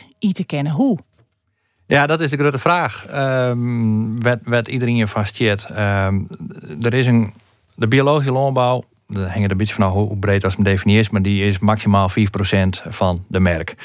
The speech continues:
Speaker 2: Dat is eigenlijk al jaren zo. Dus er is een groep van vijf procent ek consumenten die het, eh, graag biologisch eet, eh, die er, eh, een bod mee dwaande is of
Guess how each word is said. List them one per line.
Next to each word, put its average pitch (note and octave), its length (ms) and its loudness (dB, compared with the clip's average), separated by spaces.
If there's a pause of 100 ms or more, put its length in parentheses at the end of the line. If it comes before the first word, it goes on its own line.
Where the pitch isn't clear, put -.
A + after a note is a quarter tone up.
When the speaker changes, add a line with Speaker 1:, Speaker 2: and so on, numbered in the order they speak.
(320)
Speaker 2:
Dat - 140 -2
is - 80 0
eigenlijk G#2+ 340 2
al G2 60 4
jaren F#2+ 380 2
zo. D#2+ 220 -6 (420)
Dus G2 160 0
er G#2+ 80 -2
is C#3 160 0
een D3 120 2
groep C#3 220 2
van A2 140 0
vijf C#3+ 220 0
procent A#2+ 400 0
ek - 300 -4
consumenten A2 760 4
die G#2 100 0
het, G#2 300 -4
eh, G#2 260 -6
graag G#2 400 0
biologisch G2 520 2
eet, F#2 340 0
eh, F2 760 -4
die E2+ 140 -2
er, F2 160 0
eh, F2 80 -4 (280)
een G2+ 360 -4
bod G2 160 2
mee F#2+ 180 4
dwaande F#2+ 600 2
is F2+ 180 -4
of F#2 220 -4